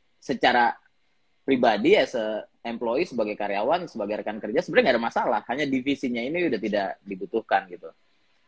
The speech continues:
Nah, ini kan butuh, butuh kedewasaan mental dari gue yang harus ngomong secara terbuka, secara, "Lu, ayo gue taruh semuanya di atas meja, kejadiannya seperti ini,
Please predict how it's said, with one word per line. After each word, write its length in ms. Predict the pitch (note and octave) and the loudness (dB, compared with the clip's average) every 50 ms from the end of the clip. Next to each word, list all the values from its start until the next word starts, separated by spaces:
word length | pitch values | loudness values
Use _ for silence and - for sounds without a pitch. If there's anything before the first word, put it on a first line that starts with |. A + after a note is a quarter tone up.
| _ _ _ _ | _ _ _ _
Nah, 160 | - B2 B2+ | 2 4 4
ini 80 | C3+ D#3+ | 6 6
kan 160 | F3+ A3 A3 | 6 6 6
butuh, 480 | F3 D3+ - - B2+ B2 B2 A#2+ A#2 - - - - | 6 6 6 6 6 4 4 2 0 -6 -16 -12 -6
butuh 720 | A#2+ A#2 G2+ - B2 A#2+ A#2+ A#2 A#2 A#2+ A#2+ B2 A#2+ A#2+ - - | -4 -4 0 2 2 4 4 4 4 4 2 2 0 -4 -4 -2
kedewasaan 560 | B2+ A#2 A#2 A2+ A2+ A2 A#2 - A2+ A2+ A2+ A2+ A#2 A#2 | 0 2 2 2 2 0 0 -2 -4 -4 -6 -6 -8 -6
mental 560 | A#2 A#2 B2 C3 B2+ - B2+ A#2 A#2 B2 B2 | -6 -4 -4 -2 0 2 2 4 4 4 4
dari 320 | A2+ G#2+ G#2+ G#2 G#2 G2 G2 | 2 2 0 0 -2 -4 0
gue 160 | G#2 A#2 A2 | 2 4 4
yang 160 | A2 G#2 G#2 | 4 2 0
harus 480 | G2+ G2+ G2+ G2 F#2 - - - - - _ _ - | -4 -6 -6 -6 -8 -8 -12 -20 -20 -20 _ _ -6
ngomong 400 | A#2+ A#2 A#2 A2+ A2+ A2+ A2+ A#2 | 0 0 2 2 2 0 -2 -4
secara 320 | - G2+ F2 G#2 G2 G2 | -6 -8 -4 -4 -4 -4
terbuka, 720 | F#2 G#2 G2+ G#2+ A#2 A#2 G#2+ - - G#2+ G#2 G#2 G#2 G2+ G2 | -4 -4 -4 -2 -2 -2 -2 0 0 2 4 4 4 2 0
secara, 400 | - - - G2 F#2 F#2+ F#2+ F#2 - _ _ _ _ _ _ _ _ _ _ _ _ - | -2 -2 -2 0 2 0 0 -2 -6 _ _ _ _ _ _ _ _ _ _ _ _ -2
"Lu, 240 | - A#2 A#2+ A#2+ - _ _ _ _ _ _ _ _ | 2 2 2 2 2 _ _ _ _ _ _ _ _
ayo 240 | - A2+ B2 B2+ A2 | 2 4 4 4 2
gue 160 | G#2+ G#2+ G#2 | 0 -2 -2
taruh 240 | - - G#2 A2 A#2+ | 0 0 0 0 -2
semuanya 400 | A2+ - A#2 G#2+ G#2 G#2+ G#2+ G2 | -2 -6 -8 -8 -6 -6 -4 -4
di 80 | G2 | -4
atas 240 | F#2+ - G#2 - - | -4 -6 -6 -8 -6
meja, 480 | G#2 G#2 G2+ F#2 G#2 A2+ A2+ A#2 A#2 A#2 | -6 -6 -4 -2 2 2 4 4 4 2
kejadiannya 480 | A#2 G2+ G2+ G2 F#2+ G2+ G2+ G#2 G#2 | 0 0 0 0 0 0 0 0 -2
seperti 560 | G2+ - - A2 G#2+ - A2+ A2+ A#2 A#2 A#2 A#2 | -6 -6 -4 -4 -4 -2 0 0 2 2 2 2
ini, 400 | A#2 A#2 A2+ A2+ A2+ A2+ A2+ | 2 0 0 0 -2 -4 -4